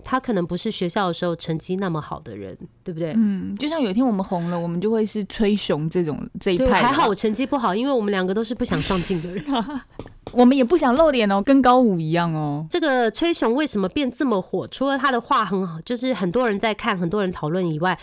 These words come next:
Speaker 1: 还有一个当红的偶像明星N J买了他的画，让他的人气上升到爆炸，只能用爆炸来形容。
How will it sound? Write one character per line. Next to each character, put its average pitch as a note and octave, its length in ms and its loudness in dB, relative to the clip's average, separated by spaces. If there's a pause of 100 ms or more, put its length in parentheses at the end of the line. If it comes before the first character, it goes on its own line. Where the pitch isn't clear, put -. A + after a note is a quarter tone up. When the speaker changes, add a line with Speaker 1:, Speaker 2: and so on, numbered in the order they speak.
(240)
Speaker 1:
还 B3+ 140 0
有 C#4+ 100 2
一 C4 60 2
个 B3 140 0
当 D4+ 280 0
红 G#3 220 0
的 G#3+ 80 0
偶 F#3 240 -2
像 C4 180 0
明 F#3+ 180 0
星 B3 360 -4 (120)
N A#3+ 260 2
J A3+ 320 0
买 E3+ 240 -2
了 D#3 120 0
他 F#3 200 -2
的 E3+ 80 -2
画， D#3+ 300 -2 (280)
让 D4 180 0
他 C#4 180 2
的 A#3 60 2
人 G3+ 220 0
气 A#3+ 240 -2
上 A#3 360 -2
升 A3+ 300 -2
到 G#3 440 -2
爆 E3+ 320 0
炸， D3+ 380 -2
只 D#3+ 180 -6
能 E3 100 0
用 G3 240 -2
爆 F#3+ 220 0
炸 F3+ 180 0
来 D3 140 -2
形 D3 280 -6
容。 C#3+ 180 -8